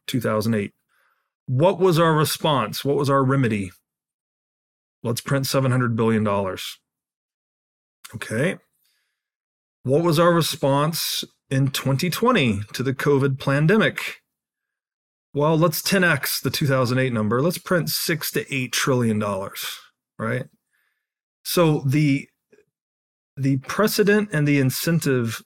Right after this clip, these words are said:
for the response is always money printing, right? They're always trying to increase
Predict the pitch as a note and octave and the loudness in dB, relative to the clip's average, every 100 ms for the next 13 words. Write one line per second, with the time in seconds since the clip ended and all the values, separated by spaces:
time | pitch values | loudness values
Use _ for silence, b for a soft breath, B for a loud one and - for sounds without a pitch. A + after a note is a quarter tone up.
0 | _ - C#3 C3 B2+ A#2 A2 - - C3 | _ -6 -2 0 0 0 -2 -4 -2 0
1 | A#2 A2+ C3 C3 - B2+ B2+ B2+ B2+ A2+ | 0 0 -2 -6 -4 -2 0 2 0 0
2 | A2+ A#2+ A2 G#2+ A#2+ G#2 G2 F#2+ G#2 A2+ | 0 0 -2 -2 -4 -4 -8 -6 -4 -2
3 | A#2+ A#2 C3 C3 A#2+ - A#2+ A2+ A#2+ B2 | -2 0 2 2 0 -2 -2 -2 -4 -4
4 | C3 B2+ - B2 A2 A2 - - | -4 -4 -2 -2 -2 -4 -8 -10